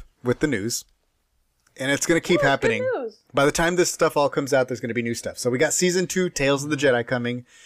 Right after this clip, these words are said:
Speaker 1: Season two of Star Wars Visions coming. The Young Jedi Adventures is coming. They got to watch the first two episodes at the High Republic panel. New High Rep-, they announced, like, all the High Republic Phase three books, which I'm excited about. I don't know if anybody else.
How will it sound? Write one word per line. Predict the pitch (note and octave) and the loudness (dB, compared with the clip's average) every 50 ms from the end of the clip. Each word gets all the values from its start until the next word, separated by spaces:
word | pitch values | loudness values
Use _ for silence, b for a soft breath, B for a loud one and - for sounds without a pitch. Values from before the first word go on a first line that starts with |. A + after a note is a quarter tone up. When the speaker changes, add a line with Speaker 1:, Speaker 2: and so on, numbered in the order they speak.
| B B | B B
Speaker 1:
Season | - - F3+ E3 D#3+ F3 | -4 -2 -2 0 0 -2
two | - - F3 E3 D3+ | 0 2 4 4 4
of | C3+ | 2
Star | - - D3 C#3 | 2 2 2 4
Wars | C3+ C3+ B2+ A2 | 4 2 2 0
Visions | G#2 D3+ F#3+ F3+ E3+ F3 E3+ D#3 | 2 0 2 2 2 0 -2 -2
coming. | - - F3 F3 E3+ E3+ E3 E3 E3 b b b b b b b | -2 -2 0 2 2 0 0 -2 -6 b b b b b b b
The | - B2 B2+ | -6 -4 0
Young | B2 C3 C#3 D#3+ E3+ | 2 2 2 2 2
Jedi | D3+ F#3 F#3 E3+ E3 E3 D3 | 2 2 4 4 6 6 4
Adventures | C3 A#2+ G2 C3+ C#3+ C#3 - - D#3+ E3 | 4 2 0 -2 -2 -2 -2 -4 -4 -4
is | E3 - | -4 -4
coming. | - F3+ F3 F3+ F3+ E3+ C3+ | 0 0 0 0 0 0 2
They | B2+ B2 | 2 2
got | C#3+ C#3 - | 2 0 0
to | C3 | 0
watch | A#2+ C3 C3 - | 0 0 0 0
the | - B2 | -4 -2
first | - B2+ A#2+ - | -2 -2 -2 0
two | - B2+ A#2 | 0 0 0
episodes | - - - - D3 D3 D3 - | 0 0 0 2 2 2 2 2
at | B2 - - | 0 -2 -2
the | G#2+ | -4
High | A2 A#2 | -2 -2
Republic | A2+ A2+ G#2 A2 A2+ A2 A#2+ A#2+ - | -2 -2 -2 -2 -2 -2 -2 -2 0
panel. | C#3 C#3 D3 D#3 D#3+ _ _ _ _ _ _ _ _ _ _ _ _ _ - | 0 0 0 -2 -4 _ _ _ _ _ _ _ _ _ _ _ _ _ -12
New | B2+ B2+ C3 C#3+ D#3+ F#3 F#3+ F3+ C#3+ | -8 -2 2 4 4 4 4 2 2
High | C#3+ D3+ | 4 4
Rep-, | D#3+ E3 - - _ - | 4 4 4 2 _ 0
they | C#3+ C#3+ C#3 | 2 2 2
announced, | C3 B2+ B2+ C#3 D#3+ - - - | 2 2 2 2 2 2 2 2
like, | C#3 B2 - - - | 0 0 0 -2 -2
all | B2+ A#2+ B2 C3+ C3+ | 0 4 4 4 6
the | C3+ C3 G#2 | 4 4 2
High | B2 C3 | 4 4
Republic | C3 C3+ B2 C3 B2+ B2+ C3 - | 2 2 2 2 2 2 0 -2
Phase | - - C3 C3 A#2+ - | 0 -2 -2 0 0 -2
three | - - A2+ G2 A#2 C3 | -4 -4 0 0 2 4
books, | C#3 E3+ E3 - - - - - b b b b b b | 4 4 2 2 -2 -6 -6 -8 b b b b b b
which | b B2+ - - - | b -6 -6 -4 -2
I'm | B2+ D#3+ F#3 F#3+ | 0 0 2 2
excited | E3 - - - B2+ A2+ G#2 G#2 | 0 0 0 0 0 -2 -2 -4
about. | G2 G#2+ G#2 G2 G2+ G2+ | -6 -6 -4 -6 -4 -6
I | G2 | -8
don't | F#2+ G2 | -8 -8
know | G2+ F#2+ | -10 -10
if | F#2+ - | -12 -12
anybody | - G2 F#2 F#2 F2+ F#2 | -12 -12 -12 -10 -10 -8
else. | F#2 G2+ - - - - | -10 -10 -10 -12 -16 -18